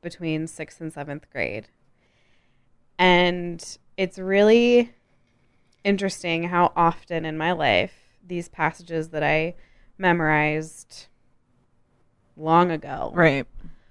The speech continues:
Speaker 1: will be recalled, um, and be so important <laughs> in this moment. Um, like the other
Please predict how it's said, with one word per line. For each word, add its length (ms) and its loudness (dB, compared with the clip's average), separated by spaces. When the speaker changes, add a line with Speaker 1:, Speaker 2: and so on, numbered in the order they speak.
Speaker 1:
will 720 6
be 160 2
recalled, 680 2
um, 600 2
and 240 0
be 320 -4
so 340 2
important 580 0
<laughs> 220 -18
in 180 6
this 240 2
moment. 500 -4
Um, 520 4
like 200 2
the 80 4
other 420 4